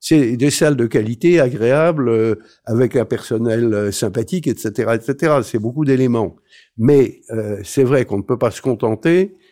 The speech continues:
d'avoir, euh, des salles de quinze cents places dans lesquelles il y a quatre-vingts spectateurs. Bon, les quatre-vingts spectateurs, on peut pas les perdre, mais on peut faire mieux que les quatre-vingts spectateurs,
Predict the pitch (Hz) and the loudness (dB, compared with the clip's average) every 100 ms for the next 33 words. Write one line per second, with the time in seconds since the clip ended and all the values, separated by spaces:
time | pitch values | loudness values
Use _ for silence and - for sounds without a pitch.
0 | _ 107 120 131 123 110 107 98 95 117 | _ -4 0 2 2 0 -6 -6 -2 -4
1 | - 127 117 92 - 123 - - 101 - | 0 0 0 -2 -2 -4 -4 -6 -6 0
2 | 160 180 - - _ _ - 113 107 101 | 0 0 -4 -14 _ _ -6 -4 -4 0
3 | 156 151 107 110 95 104 131 - 117 - | 2 2 0 -4 -4 -2 -2 -4 -6 -6
4 | 113 110 101 - _ _ - 95 - _ | -4 -4 -4 -12 _ _ -16 -16 -16 _
5 | _ _ 113 131 101 113 117 - 110 113 | _ _ -12 -8 -6 -6 -6 -8 -8 -6
6 | 101 123 101 95 92 107 98 98 175 160 | -2 -2 -2 -6 -6 -4 -4 -2 -2 -2
7 | 113 87 101 - 95 123 180 147 101 95 | -4 -6 -10 -10 -4 0 2 0 -4 -6
8 | - 101 101 - 92 90 90 156 180 | -8 -6 -8 -10 -18 -18 -4 -2 -2